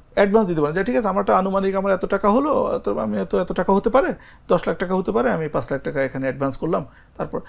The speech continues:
তারপর যদি আপনার কম হয়, এটা সাদাকা হিসাবে যাবে, অথবা আপনি দেখা গেল যে আপনি এলিজিবল হলেন না ওই বছরে, কারণ একটা বছর সম্পূর্ণ সময় এই টাকাটা আপনার স্থিতিশীল হিসাবে থাকতে হবে,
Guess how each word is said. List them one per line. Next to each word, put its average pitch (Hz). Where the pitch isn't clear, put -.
তারপর 285
যদি 302
আপনার 294
কম 247
হয়, 247
এটা 214
সাদাকা 180
হিসাবে 160
যাবে, 156
অথবা 170
আপনি 165
দেখা 165
গেল 165
যে 160
আপনি 170
এলিজিবল 196
হলেন 170
না 156
ওই 160
বছরে, 139
কারণ 185
একটা 196
বছর 226
সম্পূর্ণ 233
সময় 226
এই 214
টাকাটা 190
আপনার 202
স্থিতিশীল 240
হিসাবে 175
থাকতে 151
হবে, 117